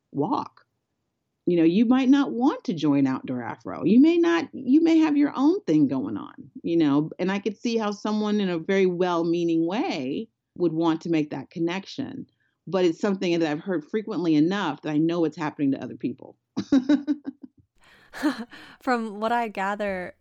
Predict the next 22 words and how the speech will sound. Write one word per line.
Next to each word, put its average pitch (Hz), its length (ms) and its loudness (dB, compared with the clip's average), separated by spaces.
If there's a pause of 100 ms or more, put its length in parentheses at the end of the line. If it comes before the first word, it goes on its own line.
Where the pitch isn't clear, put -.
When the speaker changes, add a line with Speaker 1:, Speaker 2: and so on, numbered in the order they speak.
(100)
Speaker 2:
Outdoor 214 340 -4
Afro 190 480 -6
has 190 360 -12 (460)
already 220 360 0
sparked 196 340 -8
so 214 300 -8
much 196 400 -10 (180)
connection 190 500 -10
in 180 120 -10
communities 175 480 -12
all 175 460 -8 (100)
around 190 260 -4
the 165 80 -10
country. 196 600 -12 (720)
I 220 100 -2
want 294 180 -2
to 370 60 -4
hear 277 180 -8
your 220 160 -8
thoughts 208 400 -10
on 196 120 -8
how 202 540 -8